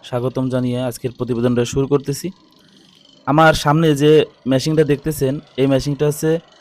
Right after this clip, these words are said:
ভার্মি কম্পোস্ট, হ্যাঁ, সেপারেটর মেশিন। তো এই মেশিন দিয়েই মূলত আসলে, আহ,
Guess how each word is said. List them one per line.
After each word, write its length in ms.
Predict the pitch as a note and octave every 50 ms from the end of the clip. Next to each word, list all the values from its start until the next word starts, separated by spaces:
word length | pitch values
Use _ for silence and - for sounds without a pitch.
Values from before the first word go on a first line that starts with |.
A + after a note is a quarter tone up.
| _ _ _ _ - A#2+ A2+ G#2+
ভার্মি 320 | B2+ C3 C3+ C#3 D#3+ D#3+
কম্পোস্ট, 680 | D#3+ E3 D#3+ D#3+ D3 D#3 D#3+ F3 E3+ - - - - - _ _ _ _ _ _ _ -
হ্যাঁ, 200 | C#3 D#3 D3 B2+
সেপারেটর 520 | - - D3 C3+ D#3 D3+ D3 C#3 D3+ D3
মেশিন। 380 | C#3+ B2+ A2+ - - D3 E3+ F#3 - _ _ _ _ _ _ _ _ _ _ _ _ -
তো 100 | C#3 - -
এই 120 | - D3 D3+
মেশিন 360 | D3+ D3+ D3 - F3 F3 E3+
দিয়েই 260 | D3+ E3 D3+ D3+ D#3+
মূলত 340 | E3 D#3 D3 D3 D3+ D3 D3+
আসলে, 360 | C#3+ C#3 - D#3+ D3 D#3 D3+
আহ, 880 | D3+ D3+ _ _ _ _ _ _ - B2+ C3 C3 C3 B2+ B2 B2 A#2 -